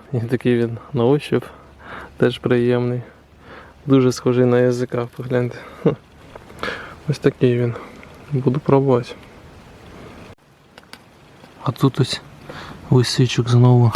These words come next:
насипало, скільки молодих. Дивіться, які малі, гарні. Ну, нехай ростуть. Може, встигнемо їх зібрати пізніше.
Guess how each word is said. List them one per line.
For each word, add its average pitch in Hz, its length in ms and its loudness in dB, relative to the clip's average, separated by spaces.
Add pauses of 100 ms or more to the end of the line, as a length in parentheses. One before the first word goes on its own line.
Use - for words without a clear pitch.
(240)
насипало, 123 760 0
скільки - 380 -4
молодих. 120 640 2 (680)
Дивіться, 117 400 4
які 127 200 0
малі, 143 500 6
гарні. 147 420 4 (1000)
Ну, 170 120 8
нехай 131 360 4
ростуть. 117 500 -4 (680)
Може, 117 280 4
встигнемо 117 520 2
їх 110 100 2
зібрати 117 420 0
пізніше. 120 460 -2